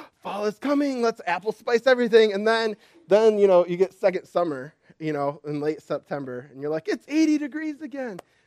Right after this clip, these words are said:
Um, and then, then we actually,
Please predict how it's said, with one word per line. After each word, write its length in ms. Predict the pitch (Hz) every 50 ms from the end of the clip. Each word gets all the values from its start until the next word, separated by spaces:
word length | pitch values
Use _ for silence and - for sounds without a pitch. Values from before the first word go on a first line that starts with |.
| _ _
Um, 520 | - 147 147 147 147 147 143 139 135 135 _ _ _ _ -
and 220 | 151 156 160 160 156
then, 420 | 156 151 147 147 147 143 151 - _ _ _ - _ _ _ _ _ _ -
then 200 | 180 175 165 160
we 100 | 151 - _ -
actually, 440 | 156 160 147 - - 143 135 131